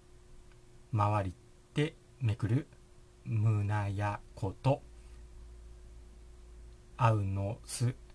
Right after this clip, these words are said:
へしれ、かたちさきというような感じの、こういう文字ですね。こんな感じで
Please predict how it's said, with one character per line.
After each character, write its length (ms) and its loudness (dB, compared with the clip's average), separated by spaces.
へ 100 0
し 200 -2
れ、 220 2
か 120 0
た 220 0
ち 300 -4
さ 200 -6
き 160 -8
と 80 0
い 60 4
う 40 2
よ 80 -2
う 40 -4
な 180 -4
感 200 -6
じ 120 -16
の、 60 -10
こ 120 2
う 60 8
い 80 4
う 20 4
文 140 2
字 180 -6
で 60 -6
す 100 -8
ね。 180 2
こ 100 4
ん 20 4
な 100 4
感 180 12
じ 100 2
で 180 4